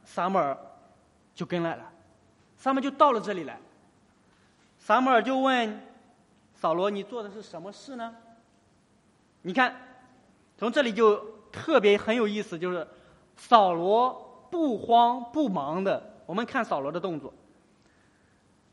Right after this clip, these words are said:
扫罗怎么样呢？扫罗去迎接他，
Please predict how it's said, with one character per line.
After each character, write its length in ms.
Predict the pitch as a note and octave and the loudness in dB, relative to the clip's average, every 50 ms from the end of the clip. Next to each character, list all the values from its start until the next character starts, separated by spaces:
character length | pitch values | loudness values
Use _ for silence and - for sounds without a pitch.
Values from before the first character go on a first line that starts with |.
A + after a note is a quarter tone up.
| _ _ _ _ _ _ _ _ _ _ _ _ _ _ _ _ _ _ _ _ - - _ _ - - - - - | _ _ _ _ _ _ _ _ _ _ _ _ _ _ _ _ _ _ _ _ -20 -20 _ _ -20 -20 -20 -20 0
扫 160 | - A#3 A#3 A3+ | 2 4 6 6
罗 440 | A3 A3+ B3 C#4+ D#4 C#4+ A3+ - - | 6 6 6 6 6 4 2 -4 -6
怎 100 | - G#3+ | -4 -2
么 60 | G#3+ | 0
样 160 | B3 C#4+ D4+ C#4 | 0 0 0 0
呢？ 180 | C4+ C4 B3+ C4+ - - - - - - - - - - - - - _ _ | 0 -4 -6 -8 -14 -18 -20 -20 -20 -20 -20 -20 -20 -20 -20 -20 -20 _ _
扫 320 | _ - - B3+ A#3+ A3+ G#3+ | _ 2 6 8 8 8 8
罗 200 | G#3 G#3+ B3+ D4+ | 6 6 4 4
去 280 | - - D#4+ D4+ - | 2 -2 -4 -4 -4
迎 360 | G#3 F3 E3+ G3 G#3 A#3 B3 | -4 -6 -6 -4 -2 -2 -2
接 180 | A#3 D4 C#4+ C4+ | -2 -2 -2 -2
他， 340 | A#3 B3+ B3+ A3+ A3 A3+ | -2 -2 -2 -2 -2 -4